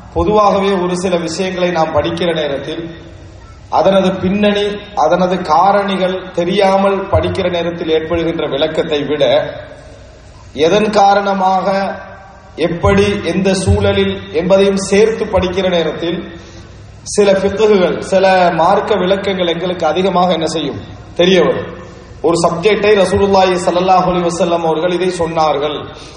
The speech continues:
அப்படி என்பதை நாங்கள் விளங்குகிற நேரத்திலும்,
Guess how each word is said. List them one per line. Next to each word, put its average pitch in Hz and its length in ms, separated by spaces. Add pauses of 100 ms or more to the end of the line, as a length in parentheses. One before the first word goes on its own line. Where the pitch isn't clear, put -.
(180)
அப்படி 185 320
என்பதை 214 400
நாங்கள் 190 520
விளங்குகிற 180 440
நேரத்திலும், 147 640